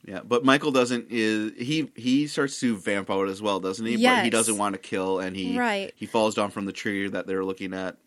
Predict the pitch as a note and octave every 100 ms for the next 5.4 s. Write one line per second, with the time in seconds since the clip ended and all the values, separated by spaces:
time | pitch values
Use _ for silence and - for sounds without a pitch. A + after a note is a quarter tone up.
0 | _ - G2 F2+ F#2+ F#2 - - _ _
1 | _ _ _ - F2 E2+ F2 F2 F#2 F2
2 | F#2 F2 F#2 F2+ - _ - - F#2+ F2+
3 | F2+ F#2 F#2 F#2 F#2 - - - G3+ A3
4 | G#3+ G3+ G#3 G#3 G#3 G3+ - - - G#3+
5 | G3 F#3+ F#3